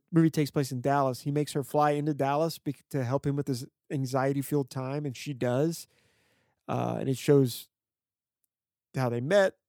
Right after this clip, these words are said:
and how they ended before coming back to the present. But throughout the movie, he is just really pissing people off. And then there's some tragic people that call in, and you see, you know,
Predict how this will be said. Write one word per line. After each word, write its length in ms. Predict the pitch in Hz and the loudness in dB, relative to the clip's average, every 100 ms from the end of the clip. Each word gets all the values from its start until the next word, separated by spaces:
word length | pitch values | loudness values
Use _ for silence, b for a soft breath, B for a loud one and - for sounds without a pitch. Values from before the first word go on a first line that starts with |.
| _ | _
and 300 | 151 131 123 | -8 -6 -4
how 120 | 127 127 | -6 -4
they 240 | 123 123 | -6 -6
ended 300 | 165 175 165 - _ _ _ _ _ _ _ _ _ _ _ - | -2 0 -2 -4 _ _ _ _ _ _ _ _ _ _ _ -2
before 260 | 160 160 160 | 0 2 2
coming 220 | 160 151 | 2 2
back 200 | 151 139 | 2 0
to 80 | 135 | -4
the 80 | 135 | -4
present. 540 | 151 147 139 127 - 123 - _ _ _ _ _ _ - | 2 2 2 -2 -6 -20 -20 _ _ _ _ _ _ 2
But 160 | 151 - | 2 8
throughout 200 | 165 156 | 6 6
the 80 | 151 | 4
movie, 300 | 156 147 123 | 4 4 2
he 200 | 135 139 | 2 2
is 160 | 123 | 0
just 360 | - 139 127 - - | -2 -2 -2 -6 -4
really 360 | 139 135 135 _ - | 2 2 0 _ -4
pissing 300 | 135 123 123 | -4 -2 -4
people 320 | 131 127 127 | -4 -2 2
off. 340 | 147 139 120 | 4 4 2
And 140 | 135 127 | -4 -2
then 140 | 131 | -2
there's 240 | 131 127 - | 0 -2 -4
some 440 | 135 131 127 123 _ _ _ _ _ _ _ - | -6 -6 -8 -12 _ _ _ _ _ _ _ 2
tragic 380 | 208 208 165 143 | 4 4 2 -2
people 240 | 139 135 | -2 -2
that 140 | 135 | -4
call 280 | - 139 131 | -2 0 0
in, 220 | 131 123 | -2 -6
and 260 | 123 123 127 _ _ _ _ _ _ _ _ _ - | -8 -12 -16 _ _ _ _ _ _ _ _ _ -18
you 140 | 165 | -16
see, 340 | - 147 135 | -8 -4 -4
you 140 | - 143 | -4 -4
know, 280 | 123 120 | -4 -6